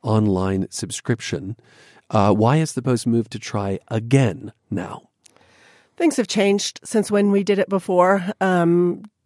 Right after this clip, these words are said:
Speaker 2: ad revenue isn't bringing in the same kind of money it did when we tried it before.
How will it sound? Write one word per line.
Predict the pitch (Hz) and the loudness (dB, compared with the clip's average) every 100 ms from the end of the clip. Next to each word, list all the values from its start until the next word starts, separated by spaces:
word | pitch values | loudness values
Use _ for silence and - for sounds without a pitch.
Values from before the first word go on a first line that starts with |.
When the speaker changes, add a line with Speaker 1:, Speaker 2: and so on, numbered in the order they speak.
| _ _ | _ _
Speaker 2:
ad | 190 190 | -2 2
revenue | 190 180 180 185 | 2 2 2 2
isn't | 180 190 | 0 -2
bringing | 180 180 180 | -2 -2 2
in | 185 | 2
the | 180 | 2
same | 202 196 | 2 2
kind | 190 190 | 4 4
of | |
money | 175 175 196 | 4 4 2
it | 208 190 | 2 2
did | 208 214 | 2 2
when | 214 208 | 2 2
we | 226 220 | 0 -2
tried | 220 208 | 2 2
it | 208 | 0
before. | 208 - 233 277 | -2 0 0 0